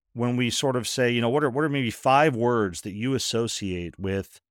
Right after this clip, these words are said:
that kind of religious context or the faith you grew up with or the evangelical church you came out of or whatever?" Freedom, usually not on the list,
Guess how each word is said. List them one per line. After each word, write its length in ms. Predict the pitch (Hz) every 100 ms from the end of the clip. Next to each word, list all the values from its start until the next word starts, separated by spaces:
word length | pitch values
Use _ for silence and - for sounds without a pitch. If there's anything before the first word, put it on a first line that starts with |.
| _ _ -
that 240 | 110 117
kind 220 | - 120
of 80 | 117
religious 360 | 101 107 98 -
context 680 | - 101 95 98 85 -
or 60 | 95
the 80 | 90
faith 340 | - 123 117
you 100 | 117
grew 260 | 98 104 104
up 160 | 98
with 260 | 92 87 82
or 140 | 87
the 180 | 87 95
evangelical 520 | 117 113 113 113 110
church 360 | 98 - 101 -
you 80 | 90
came 280 | - 92 90
out 160 | 87
of 200 | 82 -
or 240 | 101 113 104
whatever?" 600 | 110 113 151 117 90 85 _ _ _ _ _ _ _ _
Freedom, 640 | - 143 147 175 226 247 - _ _ _ _ _ -
usually 380 | 117 151 127 139
not 220 | 123 113
on 140 | 101
the 60 | 87
list, 440 | 85 60 - -